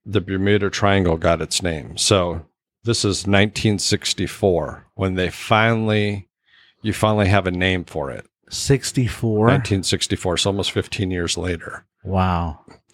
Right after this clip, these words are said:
Speaker 1: So in the February sixty-four edition, an author named Vincent Gaddis received the story of Flight nineteen, claiming it was one of several mysterious and unexplained disappearances in the Bermuda Triangle,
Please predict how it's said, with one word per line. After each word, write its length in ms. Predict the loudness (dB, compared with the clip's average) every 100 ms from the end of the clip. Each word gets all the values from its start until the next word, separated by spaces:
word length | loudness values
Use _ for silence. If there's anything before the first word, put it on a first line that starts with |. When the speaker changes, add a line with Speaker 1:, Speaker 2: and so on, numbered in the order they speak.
| -20 -20 -14
Speaker 1:
So 320 | 0 2 4 2
in 200 | 2 0
the 60 |
February 520 | 2 2 2 2 2 2
sixty-four 580 | -2 -4 -6 -2 2
edition, 580 | 2 2 -2 0 -2 -2 -10 _ _ _
an 180 | 2 4
author 320 | 2 2 2
named 380 | 2 2 0 -6
Vincent 440 | 0 0 2 0
Gaddis 400 | 4 4 4 0
received 380 | -2 -2 -2 -2
the 60 | -2
story 440 | 0 2 2 2
of 360 | 0 -4 -20 _ _
Flight 300 | -6 0 0 0
nineteen, 500 | -4 -4 -4 -4 -2
claiming 380 | 0 2 2 0
it 40 |
was 180 | -2 -4
one 320 | -2 2 2
of 120 | 2 0
several 360 | 2 2 2
mysterious 920 | 2 2 2 0 2 2 4 2 2 2
and 120 | 2
unexplained 520 | 2 0 0 2 2
disappearances 1040 | 2 0 0 0 0 0 0 0 0 -6 -8 _ -20 -20 -20 _
in 160 | -2 0
the 80 | 2
Bermuda 460 | 0 4 4 2
Triangle, 720 | 0 2 4 2 0 -6 -8